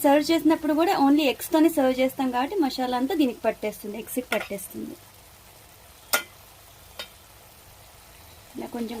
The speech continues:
బ్రేక్ చేసుకున్నాం, ఏ ఎగ్గా ఎగ్ సపరేట్గా రావాలి కాబట్టి ముందే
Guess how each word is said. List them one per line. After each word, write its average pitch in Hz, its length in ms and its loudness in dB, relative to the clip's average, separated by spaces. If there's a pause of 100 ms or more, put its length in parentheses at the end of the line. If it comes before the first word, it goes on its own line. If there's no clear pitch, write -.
బ్రేక్ 214 280 0
చేసుకున్నాం, 214 520 -6
ఏ 214 100 0
ఎగ్గా 196 400 -8
ఎగ్ 196 240 -8
సపరేట్గా 214 500 -8
రావాలి 202 400 -6
కాబట్టి 202 400 -10 (1400)
ముందే 226 220 -4